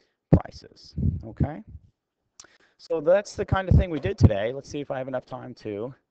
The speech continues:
work another problem. Let's see if there's another one here that I'm kinda liking a little bit. Let's see. So, let's see.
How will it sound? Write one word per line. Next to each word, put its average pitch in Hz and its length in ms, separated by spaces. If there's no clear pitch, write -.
work 107 280
another 101 240
problem. 95 640
Let's 110 180
see 110 80
if - 80
there's - 200
another - 260
one - 180
here - 360
that - 140
I'm - 160
kinda - 180
liking 69 320
a 69 80
little 65 180
bit. 58 240
Let's - 240
see. 85 420
So, 135 800
let's - 160
see. - 400